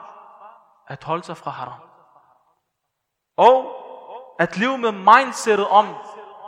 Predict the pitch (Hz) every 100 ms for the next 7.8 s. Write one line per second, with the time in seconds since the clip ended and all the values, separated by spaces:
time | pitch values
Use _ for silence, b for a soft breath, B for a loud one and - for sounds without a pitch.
0 | - _ _ _ _ _ _ - 175 175
1 | - - 190 190 202 - 214 - 190 185
2 | 254 247 - 208 - 233 233 196 208 240
3 | 226 190 185 226 214 214 196 226 214 185
4 | - - - - 190 180 226 220 202 196
5 | 220 214 208 202 208 214 180 151 - -
6 | - 214 214 175 _ _ _ _ _ _
7 | 170 170 196 185 180 180 160 -